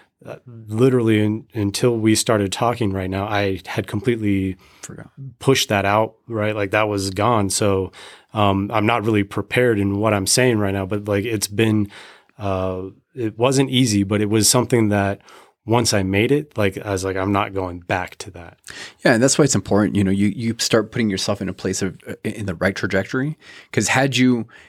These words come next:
Speaker 2: had you not gone back at the church, 'cause, dude, you spent all that time with your dad every, you know, time, whether it was Thursday, Saturday, Sunday, when we had services, like, you weren't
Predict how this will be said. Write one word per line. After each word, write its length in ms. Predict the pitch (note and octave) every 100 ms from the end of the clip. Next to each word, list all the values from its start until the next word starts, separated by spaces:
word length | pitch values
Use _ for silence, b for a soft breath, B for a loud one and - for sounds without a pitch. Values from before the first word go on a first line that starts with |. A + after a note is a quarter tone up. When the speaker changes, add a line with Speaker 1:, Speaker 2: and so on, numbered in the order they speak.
| -
Speaker 2:
had 180 | B2 A#2
you 80 |
not 400 | G#2+ A2 A2+ A2+ - _ _ -
gone 220 | G#2+ G2
back 220 | G2 G2
at 80 | A2
the 40 |
church, 320 | A2 A2 G2
'cause, 180 | - A2+
dude, 180 | A2+ B2
you 80 | G2+
spent 340 | - A#2+ -
all 140 | G2 B2+
that 160 | G2+
time 420 | - A#2 A#2+ D#2 - -
with 300 | G#2 A2+ A2
your 80 | F#2+
dad 360 | G2 G#2 F2 -
every, 720 | G#2 A2 G2 G2 F#2+ F#2 F2+ G2 -
you 100 | A2
know, 140 | G2+ F2
time, 340 | - G#2 D#2+ E2+
whether 220 | F#2+ F2+
it 40 | F2
was 140 | E2
Thursday, 440 | - B2 A#2 G2 F#2
Saturday, 640 | - G#2+ G#2 G2+ F#2 G2
Sunday, 300 | G#2 A#2+ A#2
when 160 | G#2+ G2
we 80 | F#2+
had 200 | G#2+ -
services, 400 | A#2+ C3 G2 F#2
like, 160 | E2+
you 100 | A2
weren't 320 | G#2+ G#2+ A#2+